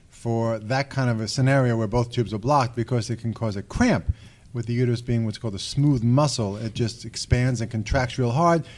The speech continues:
and that's why patients m-, have mo-, and contracts real hard, and that's why patients m-, have most of the discomfort from an H S G by injecting dye a little bit too fast. So you have a condition where either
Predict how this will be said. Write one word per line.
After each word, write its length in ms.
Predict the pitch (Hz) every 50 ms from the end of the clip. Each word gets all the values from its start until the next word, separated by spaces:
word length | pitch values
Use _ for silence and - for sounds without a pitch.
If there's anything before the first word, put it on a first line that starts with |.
| - - - -
and 140 | 117 113 123
that's 220 | 156 180 - -
why 120 | 151 135 120
patients 400 | - 135 127 - - 107 - 117
m-, 160 | 123 113 - - - - - -
have 240 | 120 117 110 101
mo-, 360 | 107 107 110 120 127 147 170 180 127
and 140 | 113 113 -
contracts 460 | 113 107 - - 135 127 123 - -
real 140 | 131 120 117
hard, 340 | 123 165 170 170 170 160 - - - - - - -
and 120 | 117 113 120
that's 240 | 151 175 175 -
why 120 | 151 139 123
patients 400 | - 135 127 120 - 113 - 120
m-, 160 | 123 117 - - - - -
have 220 | - - 117 110 101
most 540 | 107 107 110 117 127 143 165 185 170 - 135
of 60 | 123
the 100 | 127 117
discomfort 480 | 123 120 - - 139 123 - - 107
from 140 | - 107 104
an 100 | 107 107
H 160 | 110 107 -
S 100 | - -
G 200 | - - 165 143
by 180 | 110 101 104 104
injecting 380 | 104 98 120 117 113 - 110 107
dye 180 | 110 113 110
a 40 | 110
little 160 | 107 107 98 95
bit 100 | 98 -
too 120 | - 104
fast. 380 | - - 135 117 98 - - - - - - - - - -
So 260 | - 190 185 175 -
you 160 | 165 160 160
have 220 | 147 175 185 196 214
a 60 | 190
condition 440 | - 170 147 147 143 123 151 135 127
where 160 | 127 123 123
either 280 | 123 127 123 113 113